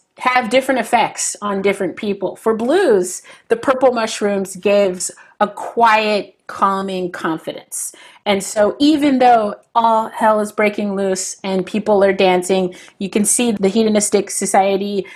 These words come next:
um, the different halves and the different influences and the different spirits of all of this at work. So for some, it feels, um, chaotic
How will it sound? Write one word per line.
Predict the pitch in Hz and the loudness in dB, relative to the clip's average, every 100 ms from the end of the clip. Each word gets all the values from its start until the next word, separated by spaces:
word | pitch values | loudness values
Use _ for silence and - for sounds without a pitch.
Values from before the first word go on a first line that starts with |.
| - - | -18 -2
um, | 196 190 185 185 180 | 2 2 0 -4 -4
the | 190 | -2
different | 247 269 269 | 0 2 2
halves | 254 233 240 240 226 214 | 2 4 4 0 -4 -6
and | 214 214 | -6 -4
the | 208 | -4
different | 220 226 233 | -4 -4 -4
influences | 220 214 233 220 220 233 226 220 | -4 -6 -6 -6 -6 -6 -6 -6
and | 202 | -6
the | 196 | -6
different | 214 226 208 | -6 -8 -8
spirits | - 220 208 196 - - | -8 -4 -2 -2 -4 -6
of | 196 202 190 - - - - | -2 -2 -2 -12 -20 -4 2
all | 208 214 | 4 2
of | 202 | 0
this | 202 185 - - | 0 -2 -4 0
at | 226 202 | 0 0
work. | 196 208 - - - - - | 2 2 0 -8 -20 -20 -8
So | - 190 | 0 0
for | 190 208 | 2 0
some, | - 202 208 | 2 2 0
it | 180 185 - | -2 -4 -2
feels, | 202 202 190 - - | 0 0 0 -4 -4
um, | 190 180 180 | -2 0 -2
chaotic | 180 214 185 190 196 | -4 0 2 2 0